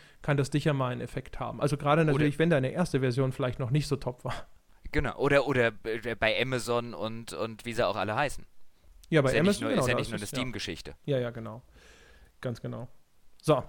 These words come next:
Speaker 1: äh, da sind wir jetzt aber, äh, g-, ganz gut abgebogen jetzt, obwohl es, äh, immer noch hart am Thema war.
Speaker 2: Äh, ja, und vor allen Dingen abbiegen und, äh, einfach mal eine Weile in die völlig andere Richtung fahren und gucken, wie die Landschaft da ist, gehört ja gewissermaßen zum Konzept dieses Podcasts.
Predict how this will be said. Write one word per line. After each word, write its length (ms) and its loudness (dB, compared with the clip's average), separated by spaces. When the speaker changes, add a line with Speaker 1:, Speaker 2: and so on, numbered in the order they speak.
Speaker 1:
äh, 180 2
da 140 0
sind 100 -2
wir 80 2
jetzt 140 -2
aber, 260 -2
äh, 240 -4
g-, 240 -8
ganz 280 -6
gut 200 -6
abgebogen 560 -2
jetzt, 300 -10
obwohl 260 0
es, 160 -4
äh, 180 0
immer 140 -2
noch 180 0
hart 200 0
am 100 -6
Thema 280 -12
war. 320 -18
Speaker 2:
Äh, 300 -12
ja, 280 2
und 260 -4
vor 100 2
allen 120 4
Dingen 160 0
abbiegen 580 -2
und, 320 -8
äh, 440 -4
einfach 360 -6
mal 240 -2
eine 180 -6
Weile 280 2
in 80 -8
die 80 -6
völlig 300 -6
andere 360 -6
Richtung 280 -6
fahren 220 -4
und 80 -8
gucken, 220 -10
wie 80 -6
die 80 -6
Landschaft 480 -4
da 160 2
ist, 100 -6
gehört 240 -6
ja 60 -6
gewissermaßen 580 -8
zum 180 -8
Konzept 460 -8
dieses 240 -4
Podcasts. 580 -2